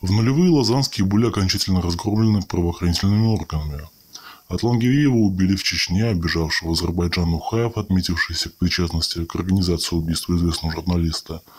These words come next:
Пола Хлебникова и полковника Юрия Буданова, объявлен в международный розыск.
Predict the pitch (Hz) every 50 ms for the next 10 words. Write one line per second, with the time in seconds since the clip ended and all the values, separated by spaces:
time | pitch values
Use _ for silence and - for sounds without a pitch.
0 | - - - - - - - _ _ - 92 90 85 85 80 - - 98 113 127
1 | 123 127 127 123 - - 127 127 123 123 110 - _ _ _ - 92 92 - 87
2 | 87 85 - 95 90 85 90 82 78 - - 82 90 85 87 87 78 82 78 73
3 | 78 85 90 95 104 113 120 120 120 - - 107 98 92 87 92 95 101 113 117
4 | 113 101 90 85 82 85 82 78 80 87 92 95 104 110 104 90 76 73 73 71
5 | - - -